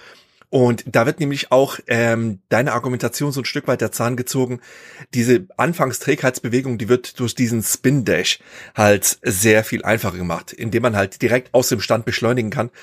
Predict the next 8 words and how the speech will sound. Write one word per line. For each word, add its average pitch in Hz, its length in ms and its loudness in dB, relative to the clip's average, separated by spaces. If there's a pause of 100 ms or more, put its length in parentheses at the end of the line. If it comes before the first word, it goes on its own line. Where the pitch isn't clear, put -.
(320)
und 110 180 -2
dann 104 100 4
dieses 107 240 -2
Geschwindigkeitsfeature 110 1040 -2 (120)
wirklich 107 420 -6
zur 101 100 -4
Geltung 113 300 0
kommt. 123 240 -2